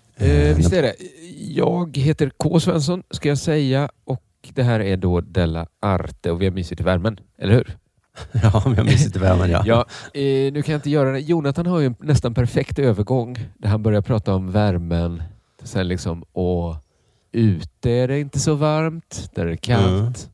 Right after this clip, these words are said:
Speaker 1: Och så är han igång med den. Men, men det
Speaker 2: Oavsett
Speaker 1: kan inte jag
Speaker 2: vilket
Speaker 1: göra.
Speaker 2: väder det är så lyckas han, ehm, och det är varmt ute och det är varmt här inne. Och det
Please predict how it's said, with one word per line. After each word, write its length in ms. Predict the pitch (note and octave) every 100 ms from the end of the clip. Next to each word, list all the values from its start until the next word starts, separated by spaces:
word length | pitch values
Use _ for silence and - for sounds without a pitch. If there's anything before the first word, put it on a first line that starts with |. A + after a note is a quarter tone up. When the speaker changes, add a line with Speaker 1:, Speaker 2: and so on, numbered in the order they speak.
| _ _ _ _ _ _
Speaker 1:
Och 120 | - G#2+
så 80 |
är 40 | G#2
han 100 | G2
igång 260 | G2 G2
med 100 | F2
den. 120 | F2 F2
Men, 180 | C3+ C#3
men 180 | D3
det 100 | D3
Speaker 2:
Oavsett 180 | C#3+ C#3
Speaker 1:
kan 80 | D#3+
inte 100 | C#3+
jag 60 | D3
Speaker 2:
vilket 160 | B2+ F2
Speaker 1:
göra. 160 | D3 C#3
Speaker 2:
väder 80 | A#2+ C#3
det 220 | C#3+ A2
är 60 | A2+
så 140 | A2
lyckas 380 | C3 D3+ A#2 G#2+
han, 240 | A2+ G#2+
ehm, 260 | G#2 G#2 G#2 G#2 - - -
och 80 | A#2+
det 60 | A2+
är 120 | F2+
varmt 440 | F2 F#2+ B2+ D3+
ute 280 | D#3+ D#3+ -
och 60 | D#3
det 60 |
är 40 | E3+
varmt 320 | E3 E3 E3
här 120 | E3
inne. 460 | E3 C3 E2+ D#2+ F#2+
Och 60 | -
det 200 | A2 G#2+